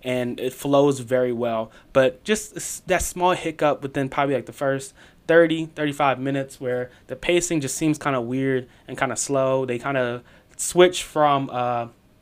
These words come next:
I called her Natsume before, it's Hina. Hina's point of view, then straight to Hadoka's, and then it's kinda not very jolted, but just it kinda flows, um, messes up the pacing a little bit in the beginning. So I gotta give that eight out of ten, but this sto-, the story still got a thirty out of forty.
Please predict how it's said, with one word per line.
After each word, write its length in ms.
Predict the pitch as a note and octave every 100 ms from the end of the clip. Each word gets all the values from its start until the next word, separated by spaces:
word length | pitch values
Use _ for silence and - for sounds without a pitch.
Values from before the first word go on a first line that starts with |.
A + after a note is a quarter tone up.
| _ -
I 40 |
called 160 | - F3+
her 80 | B2
Natsume 380 | A#2+ A2+ - A#2
before, 180 | B2
it's 140 | A2+ -
Hina. 320 | C3 B2 A#2 - - -
Hina's 320 | - E3 D#3
point 220 | - D#3+
of 80 | C3+
view, 460 | B2+ D#3 D#3 D3+ D3+ - -
then 160 | C3+ B2+
straight 240 | A#2 D3 C#3+
to 60 |
Hadoka's, 680 | C3 A#2+ C#3+ C#3+ C#3+ C#3 C3
and 120 | B2
then 120 | B2+
it's 120 | B2+ -
kinda 460 | - D#3 D3+ C#3+ - - - -
not 160 | A3
very 200 | G3 F3
jolted, 580 | C3 B2 C#3 - D3 B2+
but 280 | B2 A#2+ A#2 - _ D3
just 480 | B2+ E3+ D#3+ - D#3
it 160 | D#3
kinda 220 | - D#3
flows, 560 | C#3 - D3+ D3 C#3 C3+ -
um, 380 | B2+ B2 A2 -
messes 320 | C3 C#3+ C3+ B2+
up 100 | B2+
the 80 |
pacing 380 | B2+ - C3 B2+
a 20 |
little 160 | B2 A#2+
bit 60 | A#2
in 60 |
the 60 | A2
beginning. 360 | A#2 B2 A#2
So 120 | A2+ B2+
I 80 |
gotta 240 | B2+ F#3 F3+
give 140 | D3+
that 160 | C#3 A#2+
eight 160 | C3
out 80 | B2+
of 80 | A#2+
ten, 380 | - C3+ B2+ A#2+
but 260 | B2+ B2+ - - - -
this 260 | D3 F#3+ F#3+
sto-, 240 | - -
the 80 | D3
story 320 | - A3 G#3
still 280 | E3+ - F3+
got 140 | D#3+ C3
a 40 |
thirty 340 | - C#3+ C#3+
out 140 | B2+ B2
of 100 | A2
forty. 440 | - C#3 A2+ G2